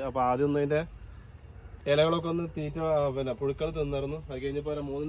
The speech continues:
നേരായി വരുന്നുണ്ട്. അതുപോലെ തന്നെ നമ്മളിതാ കോവലിന്റെ വള്ളി ഇതാ പടവലുള്ള നേരായിട്ടുണ്ട്. അടുത്തത് നമ്മള് പടവലാണിത്. രണ്ട് തൈയാണ് നമ്മൾ ഈ ഒരു ഇതിൽ വെച്ചിട്ടുള്ളത്. അതുപോലെ നമ്മളിവിടെ തന്നെ കോ-, ഏ, പാവല്,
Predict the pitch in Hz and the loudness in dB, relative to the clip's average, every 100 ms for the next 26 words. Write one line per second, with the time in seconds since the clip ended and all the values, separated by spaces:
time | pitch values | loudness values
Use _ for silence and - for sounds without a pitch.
0 | 139 135 143 156 147 135 135 135 180 - | -4 -4 -4 -2 -4 -4 -6 -8 -10 -12
1 | - - 139 156 156 170 165 160 151 151 | -16 -12 -8 -6 -6 -4 -4 -4 -4 -6
2 | 160 - - - - - 127 135 143 151 | -8 -14 -18 -18 -16 -6 -2 0 0 0
3 | 147 135 127 131 127 127 131 135 143 127 | 0 0 -4 -4 -2 -4 -4 -4 -4 -4
4 | 123 123 127 127 - - - - 127 123 | -4 -4 -4 -6 -6 -12 -16 -12 -6 -4
5 | 151 147 151 147 147 156 - - 127 123 | 0 2 2 0 -2 -4 -10 -4 0 2
6 | 135 143 143 127 139 - 127 127 139 143 | 4 4 4 2 -2 -4 -6 -4 -2 -2
7 | 135 139 127 131 135 135 139 147 - 117 | -2 -2 -2 -2 -2 -4 -6 -8 -10 -8
8 | 120 123 - 117 117 113 135 - - - | -6 -6 -6 -10 -6 -6 -8 -12 -16 -16
9 | - - 131 139 147 156 160 151 151 151 | -18 -14 -10 -4 -4 -4 -6 -6 -6 -6
10 | 147 151 180 - - - - - - - | -6 -10 -12 -18 -18 -20 -20 -20 -20 -18
11 | - - - - - - - - 143 151 | -18 -20 -20 -18 -16 -16 -18 -10 -4 -2
12 | 151 147 139 131 127 120 117 123 139 147 | -2 -2 -6 -6 -4 -4 -6 2 4 4
13 | 151 123 | 2 -2